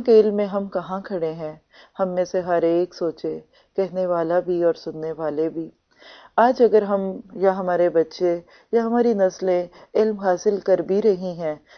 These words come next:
تو اس کا مقصد کیا ہے؟ صرف ایک ڈگری کا حصول، کیریئر بننا، بعد میں ایک جاب حاصل کر سکنا؟ ہماری ڈویژنز، ہمارے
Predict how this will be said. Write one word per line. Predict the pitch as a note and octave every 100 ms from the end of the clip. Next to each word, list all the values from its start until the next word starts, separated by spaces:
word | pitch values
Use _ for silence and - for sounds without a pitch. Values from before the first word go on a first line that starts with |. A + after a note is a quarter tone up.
| _
تو | B3+
اس | A#3 A#3
کا | G3+
مقصد | F3 E3 - F#3+ -
کیا | F3 D#3
ہے؟ | D#3+ D3 - _ _ _ _ _ _ _ _ _ -
صرف | - A#3+ B3
ایک | G3+ D3+
ڈگری | D#3+ E3+ F#3
کا | F#3 G3 F#3+
حصول، | F#3 G3 G3 - _ _ _ _ _ -
کیریئر | F#3 E3+ F3+ F#3 E3 _ -
بننا، | F#3 F3+ F#3+ G#3 _ _ _ _ _ _ _ _ _ _ -
بعد | F3+ F#3 F#3
میں | F#3
ایک | E3
جاب | C#3+ E3+ E3+ -
حاصل | F3 F3+ F3+
کر | F#3
سکنا؟ | F3+ F#3+ F3 F3+ F3+ G#3 _ _ _ _ _ _ _ -
ہماری | G3+ A3 A#3
ڈویژنز، | F#3+ F#3+ F#3+ G3+ G3+ G3+
ہمارے | F#3 F3+ F#3